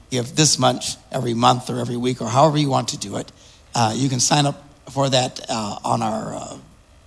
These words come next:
app, uh, for, on your phone or at our website, celebrationchurch dot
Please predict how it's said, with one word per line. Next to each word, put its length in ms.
app, 320
uh, 140
for, 180
on 260
your 120
phone 400
or 180
at 140
our 80
website, 460
celebrationchurch 920
dot 340